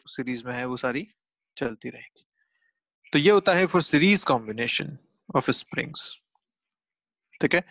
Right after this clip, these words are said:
अब जब आगे ट्वेल्थ में पढ़ेंगे या आप टेंथ में रेजिस्टेंस का कॉम्बिनेशन भी पढ़ के आए हैं, तो आपने रेजिस्टेंस के कॉम्बिनेशन में पढ़ा था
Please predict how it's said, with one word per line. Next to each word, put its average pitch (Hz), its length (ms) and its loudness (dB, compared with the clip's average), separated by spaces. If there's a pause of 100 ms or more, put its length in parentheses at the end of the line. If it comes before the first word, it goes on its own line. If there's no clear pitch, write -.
(400)
अब 156 140 2
जब 180 160 4
आगे 170 220 4
ट्वेल्थ 165 320 -2
में 180 100 -8
पढ़ेंगे 160 340 -4
या 156 140 2
आप - 180 -2 (260)
टेंथ 156 180 -4 (100)
में 165 100 -4
रेजिस्टेंस 147 480 -8
का 160 100 -4
कॉम्बिनेशन 135 420 -8
भी 135 100 -10
पढ़ 127 200 -4
के - 120 -8
आए 135 220 -4
हैं, 127 240 -16 (380)
तो 170 60 4
आपने 165 160 2
रेजिस्टेंस 151 400 -2
के - 80 -6
कॉम्बिनेशन 147 440 -4
में 143 100 -8
पढ़ा 143 220 0
था 131 140 -6